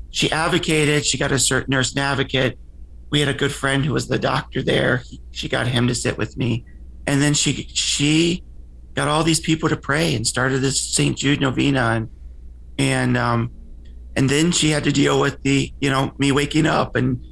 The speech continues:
not knowing what was real and not real. And are we married or not <laughs> married? And having to go through that pain and that hurt and,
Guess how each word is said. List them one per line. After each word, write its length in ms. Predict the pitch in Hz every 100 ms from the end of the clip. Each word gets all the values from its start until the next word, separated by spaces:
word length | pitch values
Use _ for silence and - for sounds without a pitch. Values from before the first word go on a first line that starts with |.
| - -
not 280 | 120 151 -
knowing 400 | 147 147 147 143 139
what 180 | 147 -
was 120 | 139
real 340 | 143 147 143
and 100 | 127
not 240 | 120 - -
real. 320 | - 131 123
And 160 | 120 127
are 240 | - 139
we 140 | 135
married 380 | 127 139 143 131
or 120 | 131
not 260 | 131 139 -
<laughs> 180 | 139 -
married? 380 | 175 165 156 139
And 180 | 139 - - - -
having 320 | 160 165 -
to 80 | 151
go 140 | 151 147
through 140 | 143
that 300 | 147 147 -
pain 380 | 127 127 120 123
and 100 | 120 139
that 200 | 143 113
hurt 300 | 120 135 - -
and, 180 | 120